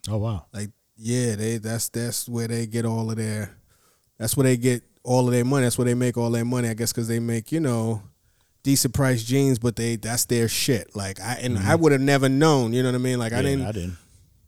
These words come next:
Speaker 2: Yeah, American Eagle kinda was around when I was a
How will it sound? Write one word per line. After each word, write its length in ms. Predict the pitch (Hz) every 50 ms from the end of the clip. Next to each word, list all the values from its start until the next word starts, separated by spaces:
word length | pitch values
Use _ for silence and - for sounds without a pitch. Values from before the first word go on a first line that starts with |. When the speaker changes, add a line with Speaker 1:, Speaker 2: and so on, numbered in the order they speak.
| _ _ _
Speaker 2:
Yeah, 420 | - 127 135 135 127 120 113 113 117
American 320 | 131 165 196 196 - 175 175
Eagle 220 | 175 165 147 -
kinda 460 | - - - 160 165 170 170 165 165
was 200 | 160 165 160 143
around 340 | 165 156 160 160 160 160 160
when 140 | 156 151 156
I 180 | 156 156 156
was 320 | 156 156 160 151 143 - - - 131
a 80 | 143